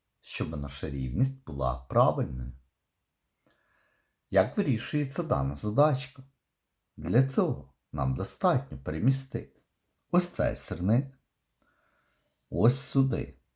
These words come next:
І тепер, коли ми перевіримо умову,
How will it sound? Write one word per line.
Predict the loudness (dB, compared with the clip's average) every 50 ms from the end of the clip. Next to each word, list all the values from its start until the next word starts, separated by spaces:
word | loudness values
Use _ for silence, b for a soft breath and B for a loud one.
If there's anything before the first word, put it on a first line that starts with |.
| _ _ _ _ _ _ _ _ _ _ _ _ _ _ _ _ _ _ _ _ _ _ _ _ _ _ _ _ _ _ _ _ _ _ _ _ _ _ _ _ _ _ _ _ _ _ _ _ _ _ _ _ _ _ _ _ _ _ _ _ _ _ _ _ _ _ _ _ _ _ _ _ _ _ _ _ _ _ _ _ _ b b b b b b b b b _ _ _
І | -2 0
тепер, | 2 4 4 6 6 6 6 4 0 -6
коли | -4 0 2
ми | 2 2
перевіримо | 4 4 2 2 4 2 2 0 0 -2 -6 -8 -8 -6
умову, | -6 -4 -2 -2 -2 -4 -4 -6 -8 -12